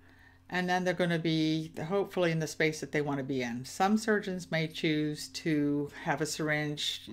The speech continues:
do the saline drop test. They put, connect the syringe, it has some fluid in it, and then they pop off this, this plunger,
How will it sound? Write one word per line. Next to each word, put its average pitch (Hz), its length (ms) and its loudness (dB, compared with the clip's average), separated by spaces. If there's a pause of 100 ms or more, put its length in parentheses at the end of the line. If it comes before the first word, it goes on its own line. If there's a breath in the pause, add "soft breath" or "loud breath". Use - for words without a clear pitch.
do 165 140 0
the 160 100 -2
saline 147 340 -2
drop 139 300 0
test. 151 460 -2 (400 loud breath)
They 175 120 0
put, 170 320 -2 (320)
connect 170 400 -2
the 170 80 -2
syringe, 160 380 0
it 151 60 -2
has 160 160 -2
some 170 140 -6
fluid 160 360 2
in 147 140 0
it, 143 160 -2
and 151 180 -4
then 147 120 -2
they 143 100 0
pop 160 400 0
off 151 300 0
this, - 320 -2 (100)
this 143 320 2
plunger, 160 540 0